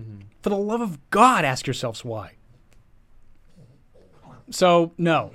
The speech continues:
Speaker 2: I, I don't, I don't think so.
Speaker 1: Bummer.
Speaker 2: No, because, because I think that, like, for him, he's as petty as Pelosi. So it's like,
Speaker 1: Yeah.
Speaker 2: for him, it's like giving a win to Biden,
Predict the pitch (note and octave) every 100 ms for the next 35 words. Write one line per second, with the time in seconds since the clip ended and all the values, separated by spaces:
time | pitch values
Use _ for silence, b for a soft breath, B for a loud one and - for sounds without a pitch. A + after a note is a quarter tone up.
0 | - D3 D3+ D3 D3+ D3 C#3+ C#3+ A#2+ A2
1 | A2+ G2+ - - C3 A2 G2 _ - G3
2 | G3+ F#3+ E3 F#3+ F3 E3 F3+ D#3+ F3+ D3+
3 | C#3+ - F3 E3 F3 C#3+ B2+ E3+ D#3+ D3
4 | - C#3+ C3+ C3+ C#3 A#2+ A#2 - E3 A#3
5 | A3+ G2+ - - D#3+ D#3 D#3+ C#3+ - -
6 | A2+ - - - - - - F#3 F3 G3+
7 | F3 E3 C#3+ E3 D#3 C#3 C#3+ C#3 C3+ C3
8 | C#3+ C3 A2 A#2+